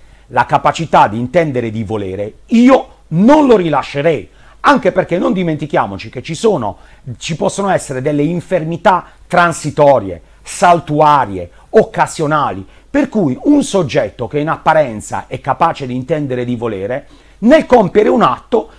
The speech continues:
si trova in una situazione contingente e momentanea di incapacità di intendere o di volere. Quindi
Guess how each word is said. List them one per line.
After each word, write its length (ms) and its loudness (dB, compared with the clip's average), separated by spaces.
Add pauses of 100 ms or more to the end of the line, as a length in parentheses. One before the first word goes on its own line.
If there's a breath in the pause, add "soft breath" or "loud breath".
(100)
si 220 -2
trova 320 4
in 100 0
una 220 0
situazione 800 -6
contingente 1000 -2
e 120 4
momentanea 880 0 (220 soft breath)
di 260 2
incapacità 720 -2
di 220 -2
intendere 800 2 (360)
o 360 6 (120)
di 160 -2
volere. 480 -2
Quindi 520 -8